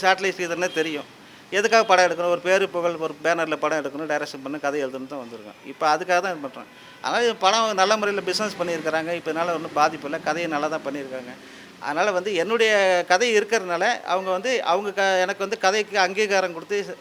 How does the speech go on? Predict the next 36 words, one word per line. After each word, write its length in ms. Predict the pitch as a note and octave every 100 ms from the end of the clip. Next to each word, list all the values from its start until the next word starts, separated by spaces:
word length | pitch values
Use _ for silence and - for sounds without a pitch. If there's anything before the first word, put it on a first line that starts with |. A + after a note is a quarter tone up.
| -
சேட்டலைட் 280 | F#3+ F#3+ F3
ஸ்ரீதர் 300 | F#3+ F3+ D#3
கதை 240 | D#3+ E3+
அப்படிங்கிற 180 | D#3+ D#3
மாதிரி 200 | D#3 D3 -
போட்டுட்டு 420 | D3 C#3+ E3 E3+
அவங்க 260 | D3+ C#3
டைட்டில்ல 400 | D3+ D3 D3 D#3+ - - - - -
எனக்கு 340 | C#3+ E3 F3 E3
வந்து 360 | D#3 F3 A3 - - -
எப்போ 220 | F#3 F#3
ஒரு 80 | G3+
முப்பது, 220 | F#3+ G3
நாற்பது 260 | F3+ F3+ E3+
லட்ச 60 | D#3+
ரூபா 120 | G3+
பக்கம் 240 | G3+ G3
செலவு 360 | F3 F3 A3 F3
பண்ணியிருக்கேன். 340 | D#3 C3 B2 - -
அதுல 300 | G3 B3+ B3
ஏதாவது 420 | A3 A#3+ B3 A3+
ஒரு 100 | G#3+
காம்ப்ரமைஸ், 440 | G3+ G#3 G#3+ G#3 F3+
இப்ப 280 | F3+ F#3 F#3
ஓரளவுக்கு 400 | F3+ F3+ G3+ -
பேசி 400 | F#3+ G3+ F#3+ F#3+ - - - - - - -
ஏதாவது 460 | G3+ A3 A#3 A3
எவ்வளவு 260 | G3 G#3+ A3
பண்ண 160 | F#3+ G3
முடியும்னு 280 | F3+ F3
சொல்லி 200 | E3+ E3
பண்ணி 220 | F3 E3+ F3
கொடுத்தாங்கன்னா 460 | D#3+ D#3 G3 C4+
கண்டிப்பா 380 | F#3+ F#3 G3+ G3
நான் 160 | E3 D#3+
அவங்களுக்கு 840 | D3+ D3 D3 C#3+ C3+ C#3 C3